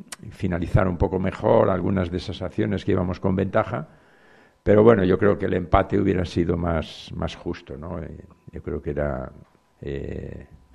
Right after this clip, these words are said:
Debía ser así, pero bueno, esto, a veces los merecimientos, eh, son,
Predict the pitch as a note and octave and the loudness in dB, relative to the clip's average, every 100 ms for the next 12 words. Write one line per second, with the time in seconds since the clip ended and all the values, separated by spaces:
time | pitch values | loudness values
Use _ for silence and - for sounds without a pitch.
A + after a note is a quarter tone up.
0 | _ - - _ _ _ - F2 F#2 - | _ -20 -20 _ _ _ 0 4 6 4
1 | E2 - A2 - E2 E2+ G2 E2 F2+ - | 0 0 0 -2 -6 -4 -4 -4 -10 -4
2 | F2 F2+ - - E2+ F2 - D#2+ E2 F2 | -4 -4 -8 -10 -4 -4 -2 -2 -2 -2
3 | E2+ D#2+ F2 E2+ F2 E2 F#2 E2+ - - | -2 -2 -2 0 -2 -2 -2 -2 -4 -14
4 | - - D#3+ - G#2+ - D#2+ - - - | -18 -20 -18 -16 -14 -10 -8 -8 -12 -14
5 | - _ _ - - - _ _ _ _ | -18 _ _ -20 -20 -20 _ _ _ _
6 | _ _ - G2 F#2 E2+ E2+ - | _ _ 2 4 4 2 -2 -4